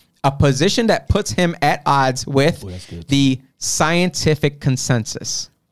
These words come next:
Speaker 2: Who, okay, where's the sci-, who starts the scientific
Speaker 1: Again.
Speaker 2: consensus? Who says, "All right, this is now a consensus of scientists, and we all believe that we're gonna go with this way"?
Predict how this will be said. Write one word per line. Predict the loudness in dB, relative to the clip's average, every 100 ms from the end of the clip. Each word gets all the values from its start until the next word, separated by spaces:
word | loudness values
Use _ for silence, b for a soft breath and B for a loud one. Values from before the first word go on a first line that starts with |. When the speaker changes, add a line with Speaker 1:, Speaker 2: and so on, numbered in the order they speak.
| _ _ _ _ -16
Speaker 2:
Who, | -8 -4
okay, | -2 -2
where's | -2 -8 -6 2 2 2
the | 0
sci-, | -2 -2
who | 0 4 4 4
starts | 2 0 0
the | -4
scientific | -2 0 0 -2 -2 0
Speaker 1:
Again. | 0 0
Speaker 2:
consensus? | -2 -2 0 0 0 -2 -4 b b b 0
Who | 2
says, | 4 2 2 0
"All | 0
right, | 0 0
this | -2 -2
is |
now | 0 2 0
a |
consensus | -2 -4 -2 0 0 -2
of | -2 0 0 -4
scientists, | -6 0 0 0 -2 -2
and | -2 -2
we | 2
all | 2 2 0
believe | -2 0 0
that | -2
we're | -4
gonna | -4 -4
go | -4
with | -4
this | -4 -6
way"? | -10